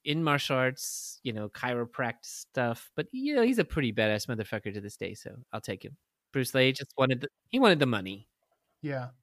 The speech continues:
Speaker 2: Uh, and, and yeah, Bruce Lee tried to kinda get away from, from
Speaker 1: Yeah.
Speaker 2: being a, a Bruce-ploitation clone.
Speaker 1: He got it. He was like, he was like, "Okay, this sucks. You're making me Bruce again. I'll take the money, but maybe we should stop these. I don't know."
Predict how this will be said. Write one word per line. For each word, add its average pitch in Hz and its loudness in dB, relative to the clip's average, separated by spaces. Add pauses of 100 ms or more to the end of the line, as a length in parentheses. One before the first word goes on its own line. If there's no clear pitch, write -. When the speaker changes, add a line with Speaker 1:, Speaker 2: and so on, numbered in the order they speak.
(120)
Speaker 2:
Uh, 175 0
and, 208 -2
and 220 2
yeah, 170 6
Bruce 202 2
Lee 180 6
tried 165 4
to 151 -2
kinda 147 0
get 143 0
away 139 -4
from, 123 -12 (680)
from 117 -4
Speaker 1:
Yeah. 135 0
Speaker 2:
being 131 -2 (200)
a, 147 -4
a 120 -10 (300)
Bruce-ploitation 131 -6
clone. 143 -2
Speaker 1:
He 262 8
got 131 8
it. 101 0 (100)
He 156 0
was 139 0
like, 160 6 (220)
he 226 -6
was 202 2
like, 214 8
"Okay, 214 8
this 180 6
sucks. 120 -2
You're 127 -2
making 151 2
me 160 2
Bruce 147 0
again. 160 0 (100)
I'll 127 0
take 160 -2
the 180 -2
money, 151 2
but 113 -2
maybe 247 2
we 294 4
should 247 -4
stop 196 -6 (100)
these. 233 -4
I 139 -6
don't 147 -6
know." 160 6